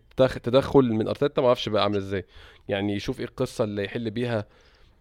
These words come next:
آه، ضعف الثقة بالنفس. هو الثقة بالنفس اتدمرت بسبب فترة تشيلسي، ده كده كده يعني شيء منطقي جدًا وشيء مفهوم،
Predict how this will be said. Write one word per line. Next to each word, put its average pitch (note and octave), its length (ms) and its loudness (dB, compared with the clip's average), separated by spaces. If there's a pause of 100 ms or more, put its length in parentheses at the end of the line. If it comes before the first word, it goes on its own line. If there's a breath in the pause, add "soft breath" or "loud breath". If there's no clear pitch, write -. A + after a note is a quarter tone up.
(100)
آه، A2+ 120 -2
ضعف A#2+ 200 2
الثقة - 220 -8
بالنفس. A2+ 420 4
هو C3 60 6
الثقة D#3+ 260 2
بالنفس B2 480 0
اتدمرت B2+ 600 6
بسبب C#3 240 2
فترة B2+ 240 -8
تشيلسي، G#2+ 340 -4
ده F#2 60 -2
كده G#2 200 -2
كده G2 320 -2
يعني F#2 260 -6
شيء - 160 -6
منطقي G2 400 -8
جدًا G#2+ 320 -4 (460 soft breath)
وشيء C3 240 2
مفهوم، B2 680 2